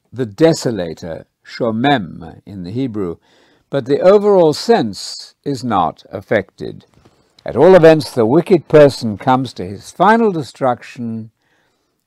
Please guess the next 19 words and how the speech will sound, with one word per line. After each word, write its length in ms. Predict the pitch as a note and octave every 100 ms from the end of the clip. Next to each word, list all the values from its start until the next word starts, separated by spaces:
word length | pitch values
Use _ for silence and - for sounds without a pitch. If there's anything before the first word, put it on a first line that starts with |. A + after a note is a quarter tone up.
| _ -
as 260 | F2+ F2+ -
the 100 | C#2+
seventieth 920 | - B2+ A2 G#2 F#2 A2 F#2+ - _ _ _ _
week, 480 | D2+ A#2 C#3 C#3+ - _ _ _ _ _ _ _ _ _
or 120 | D#2+
period 340 | _ B2+ A2+ E2
of 100 | D2+
seven 400 | - A#2+ F2 F#2
years, 560 | D3 G3 F#3 F3 - _ _ _ _ _ _ _ _ -
ends. 640 | G#2+ E2+ - - - _ _ _ _ _ _ _ _ _ _
Jesus, 1000 | - G#3 C4 D#3+ F3+ G#3+ - - - _ _
in 240 | - D2
preaching 540 | - E3 E3 - C3 G#2
the 120 | F2+
acceptable 760 | D#2+ - D3 C#3 B2 F#2 F2
year 260 | G2 D3+ D#3
of 120 | B2
the 80 | A2+
Lord 520 | A#2+ C3 C3+ C#3 C3+